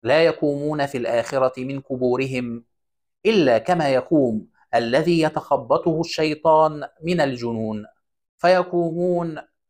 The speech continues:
ثم يسقطون، ثم يقومون ثم يسقطون، حيارى وسكارى ومضطربين.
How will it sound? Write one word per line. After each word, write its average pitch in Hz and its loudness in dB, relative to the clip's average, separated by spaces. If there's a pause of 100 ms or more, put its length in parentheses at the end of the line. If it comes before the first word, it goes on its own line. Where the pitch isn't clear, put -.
(200)
ثم 185 0
يسقطون، 107 -6 (440)
ثم 175 2
يقومون 131 -2 (340)
ثم 180 0
يسقطون، 113 -4 (320)
حيارى 120 2 (320)
وسكارى 147 4 (260)
ومضطربين. 127 -2